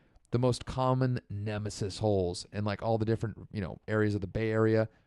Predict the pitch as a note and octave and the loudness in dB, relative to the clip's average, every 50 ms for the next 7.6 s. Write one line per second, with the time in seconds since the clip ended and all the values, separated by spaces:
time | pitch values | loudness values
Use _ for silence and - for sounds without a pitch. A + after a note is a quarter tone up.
0 | _ _ - - A2+ A2 A#2 D3+ A3+ G#3+ D3 G#2+ - - - A#2+ A2 G#2 G#2 G2+ | _ _ -2 0 2 4 6 6 6 6 4 0 0 -2 -4 -2 -2 0 2 2
1 | G2+ G#2+ G2+ - - - A#2 A2 G2+ F#2+ - A2+ A#2+ C3 C#3 B2 G#2 G2 G#2 A2 | 4 4 2 2 0 -2 -2 0 0 0 0 2 2 2 2 2 2 2 2 0
2 | G#2+ - A2 G#2+ G#2 G2+ F2+ - _ - G#2 G#2+ A#2 C#3 C#3 A2+ F2+ - - F2+ | 0 0 0 2 2 2 0 -2 _ -2 2 4 4 4 4 2 -2 -2 -4 -4
3 | - - - - - _ _ _ _ _ - - A2+ - C3+ B2 - - A2+ G#2 | -4 -6 -12 -16 -20 _ _ _ _ _ -4 -2 0 2 2 2 4 4 4 4
4 | G2 - - - - - D#2+ F#2 G#2 - C#3 A#2+ B2 G2+ A2 G#2+ G#2+ A2+ A#2 B2 | 4 2 -2 -8 -12 -10 -10 -8 -4 -2 0 0 0 0 0 0 2 2 2 0
5 | - C3 A#2 G#2 G#2 F#2 - - _ _ _ _ _ _ _ _ _ _ _ _ | 0 -2 0 2 2 0 0 -4 _ _ _ _ _ _ _ _ _ _ _ _
6 | _ _ _ - A#2+ - - D#3+ C#3 C#3 C#3 G#2 F#2 F#2 G#2 F#2+ G2 G2+ A2 A2 | _ _ _ -4 -4 -2 0 0 2 2 2 2 0 -2 -2 -2 0 2 0 0
7 | G#2 F#2 G2 - - - - - - - - | 0 -2 -6 -8 -6 -6 -6 -6 -6 -8 -12